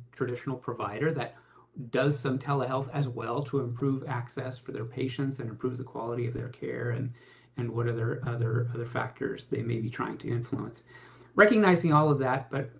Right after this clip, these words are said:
but recognizing that ultimately, uh, it's, there's not, there's not an overwhelming amount of risk that we're taking on by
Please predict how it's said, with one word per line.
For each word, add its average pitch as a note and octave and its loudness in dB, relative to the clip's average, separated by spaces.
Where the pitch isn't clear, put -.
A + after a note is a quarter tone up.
but C#3 2
recognizing D3 2
that B2+ -2
ultimately, B2 -2
uh, B2 -4
it's, D#3+ -2
there's D#3+ 6
not, F3 6
there's D#3 4
not F3 4
an D#3 2
overwhelming D3 2
amount B2+ -4
of A#2+ -10
risk C3 -4
that B2 -10
we're B2+ -10
taking A#2+ -10
on G#2 -18
by - -16